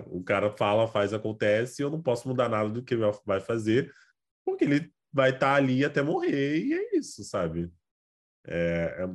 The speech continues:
é, é bem, é bem grave, bem complicado esse tipo de situação que a gente nunca passou na história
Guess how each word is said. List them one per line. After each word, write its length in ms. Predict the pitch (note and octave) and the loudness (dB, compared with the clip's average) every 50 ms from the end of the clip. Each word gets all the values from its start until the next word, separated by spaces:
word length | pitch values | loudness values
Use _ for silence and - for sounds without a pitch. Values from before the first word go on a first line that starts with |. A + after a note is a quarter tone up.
| F2 - | -6 -4
é, 120 | E2+ F2 | -2 -2
é 40 | E2+ | -2
bem, 540 | E2 E2 F2 F#2 G#2 A#2 C3+ C#3+ D3 D3 D#3 | 0 0 0 0 0 -2 -2 -2 -4 -6 -6
é 120 | - G2+ G2 | -4 -4 -2
bem 220 | F#2 G2+ A2 C3 | 0 0 0 0
grave, 420 | C3+ B2+ G#2+ G2 G2+ A#2 B2 B2+ A#2+ | 2 2 2 2 2 0 0 -2 -2
bem 220 | G#2+ G#2 G#2 G#2+ | -2 -2 -2 -2
complicado 540 | C3 D3+ E3 F3 E3 E3 - B2 A2+ A2+ A2+ | -4 -6 -4 -4 -4 -2 0 0 0 2 0
esse 160 | A2+ - - | -2 -4 -6
tipo 180 | - - - - | -14 -14 -12 -8
de 100 | A2 A2 | -8 -8
situação 460 | - - - - G#2 - - G2 G#2 | -6 -2 0 0 0 0 -2 -6 -4
que 80 | - | -4
a 20 | A2+ | -4
gente 200 | A#2 A2 A2 G#2+ | -6 -6 -8 -8
nunca 160 | G#2+ G#2+ C#3 | -8 -8 -8
passou 260 | - - C#3+ C3+ - B2 | -6 -6 -8 -6 -4 -4
na 80 | A#2+ | -4
história 640 | A#2+ A#2 - - - F#2 F2+ F#2 G2 G#2+ B2+ D3 - | -4 -6 -6 -4 0 2 2 2 2 2 0 -2 -4